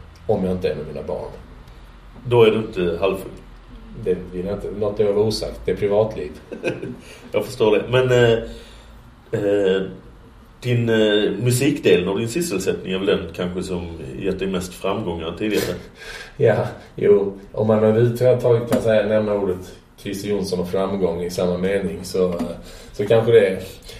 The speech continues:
Speaker 1: Så
Speaker 2: Men du har
Speaker 1: kanske
Speaker 2: spelat på, eh, inte alls på Skansen, utan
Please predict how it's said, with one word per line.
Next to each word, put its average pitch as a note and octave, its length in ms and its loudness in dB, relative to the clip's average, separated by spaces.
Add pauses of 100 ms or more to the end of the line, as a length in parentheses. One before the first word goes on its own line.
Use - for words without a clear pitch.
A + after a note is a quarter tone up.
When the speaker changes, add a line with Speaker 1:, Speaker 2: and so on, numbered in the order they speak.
Speaker 1:
Så - 100 -12
Speaker 2:
Men B2 80 2
du C3+ 60 10
har C3+ 60 12
Speaker 1:
kanske C3+ 200 4
Speaker 2:
spelat C3+ 320 6
på, A2+ 380 6
eh, G#2 1160 2
inte C3 160 4
alls B2 160 6
på A#2+ 280 -6
Skansen, F2+ 680 -2
utan F2+ 320 -2